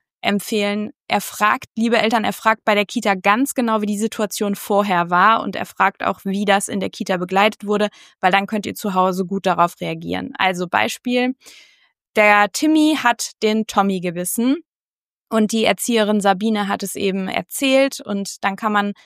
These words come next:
zu Hause wirklich schauen, eine sensible Situation abwarten, nicht gerade, wenn das Kind, ähm, irgendwie sich, ja, n-, noch so rastlos scheint und vielleicht auch nicht so richtig bei sich, sondern wirklich, und ihr, liebe Eltern, ihr kennt eure Kinder am besten, schauen, wann ist eine sensible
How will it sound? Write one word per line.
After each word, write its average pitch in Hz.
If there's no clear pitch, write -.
zu 220
Hause 226
wirklich 214
schauen, 214
eine 214
sensible 220
Situation 214
abwarten, 196
nicht 220
gerade, 202
wenn 190
das 190
Kind, 196
ähm, 190
irgendwie 208
sich, 185
ja, -
n-, 208
noch 202
so 220
rastlos 202
scheint 190
und 185
vielleicht 190
auch 196
nicht 196
so 208
richtig 196
bei 196
sich, 196
sondern 196
wirklich, 220
und 190
ihr, 196
liebe 202
Eltern, 202
ihr 185
kennt 202
eure 185
Kinder 196
am 180
besten, 196
schauen, 208
wann 233
ist 254
eine 220
sensible 202